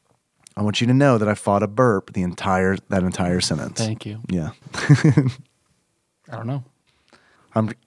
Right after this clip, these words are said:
Speaker 1: I know so little about this game that I
Speaker 2: Mm-hmm.
Speaker 1: can't even give you hints. Um,
Speaker 2: I have to say, now I'm really
Speaker 1: think of,
Speaker 2: baffled.
Speaker 1: okay, l-, I, I'll give you, here's a, here's a big hint.
Speaker 2: Mm-hmm.
Speaker 1: Think of Atlas. The
Speaker 2: I <laughs>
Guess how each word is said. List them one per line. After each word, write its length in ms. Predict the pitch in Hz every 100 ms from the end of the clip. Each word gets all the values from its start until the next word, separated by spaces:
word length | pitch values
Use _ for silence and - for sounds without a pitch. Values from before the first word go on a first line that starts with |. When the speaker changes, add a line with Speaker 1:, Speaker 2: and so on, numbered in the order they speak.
| _ -
Speaker 1:
I 180 | 143 147
know 220 | 147 147
so 260 | - 156
little 320 | 147 135 135 139
about 220 | 135 131
this 180 | 131 123
game 480 | 127 123 127 120
that 120 | 113 110
I 80 |
Speaker 2:
Mm-hmm. 80 | 107
Speaker 1:
can't 200 | 120 117
even 200 | 113 107
give 180 | 98 98
you 160 | 98 92
hints. 600 | 95 80 - - - - _
Um, 600 | 104 107 107 107 104 104
Speaker 2:
I 20 | 98
have 80 | -
to 60 |
say, 200 | - 123
now 200 | 110 131
I'm 160 | 117 107
really 320 | 120 113 110 110 _ _
Speaker 1:
think 160 | 135 147
of, 60 |
Speaker 2:
baffled. 260 | 156 110 107
Speaker 1:
okay, 240 | 139 147 170
l-, 100 | -
I, 240 | 131 143
I'll 220 | 143 143
give 160 | 143 143
you, 220 | 127 123 _
here's 200 | 131 160
a, 120 | 156 143
here's 180 | 143 143
a 60 |
big 260 | 117 139 113
hint. 240 | 98 - -
Speaker 2:
Mm-hmm. 300 | 85 104 113
Speaker 1:
Think 200 | 139 135
of 680 | 131 127 123 123 123 117 - _
Atlas. 640 | 117 110 - 82 - - - _ _ _ _ _ _ _ _
The 100 | - 113
Speaker 2:
I 1200 | 113 117 _ - - 131 143 143 - -
<laughs> 20 | -